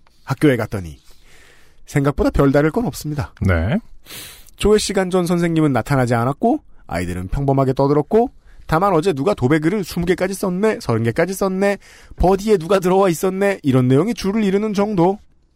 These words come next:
Speaker 1: 그러던 중 어제 급식 당번이던 반에서 제일 기세고 이쁜 애가 저한테 "오, 방명록 멋있어서" 하는 말을 듣고 기분이
Speaker 2: 네.
Speaker 1: 좋아졌습니다.
Speaker 2: 음.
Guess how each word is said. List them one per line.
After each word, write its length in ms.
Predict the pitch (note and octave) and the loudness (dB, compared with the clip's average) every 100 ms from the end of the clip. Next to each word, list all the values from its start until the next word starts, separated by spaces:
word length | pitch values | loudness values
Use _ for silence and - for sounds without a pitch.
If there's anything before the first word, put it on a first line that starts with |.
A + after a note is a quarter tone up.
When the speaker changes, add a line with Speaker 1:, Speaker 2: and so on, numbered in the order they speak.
| _ _ - - - - - | _ _ -20 -20 -20 -20 -16
Speaker 1:
그러던 360 | - E3+ F#3+ F#3+ | -2 0 0 -2
중 200 | G3 F#3+ | -2 0
어제 220 | E3+ D#3 | 0 0
급식 420 | D#3+ D3+ - D#3 - | 0 -4 -4 -2 0
당번이던 540 | D3 C#3+ C#3 C3+ C3 | 0 2 2 2 2
반에서 400 | A#2+ A#2+ A#2+ B2+ | 0 -2 0 -2
제일 300 | - E3+ G3 | 0 -2 -2
기세고 560 | - E3 - G3+ G#3 - | -6 -4 0 0 0 -4
이쁜 280 | F3+ - G3+ | -4 -2 0
애가 200 | F#3 F3 | 0 0
저한테 520 | D#3 C#3 D#3 C3+ E2 _ _ - | 0 0 2 0 -2 _ _ -2
"오, 340 | C#3 F#3 E3 | 0 4 2
방명록 520 | - C#3+ F3+ F#3 F#3 | 0 -2 -2 0 2
멋있어서" 680 | D3 D#3+ F#3+ E3 F#3+ B2+ D2+ - _ _ _ _ | 2 2 0 0 2 2 -2 -16 _ _ _ _
하는 200 | - E3+ | -2 0
말을 260 | D3 B2 A2 | 2 2 0
듣고 280 | F#2+ F#2+ E2+ | -6 -10 -4
기분이 240 | - G#2+ C#3 | 0 2 2
Speaker 2:
네. 40 | F3+ | 0
Speaker 1:
좋아졌습니다. 640 | F3 E3 D#3+ - F3 D3 - | 0 0 -4 -10 -12 -12 -2
Speaker 2:
음. 640 | G#2 G2+ F#2+ F2 D#2 C#2+ | 2 2 2 0 -2 -6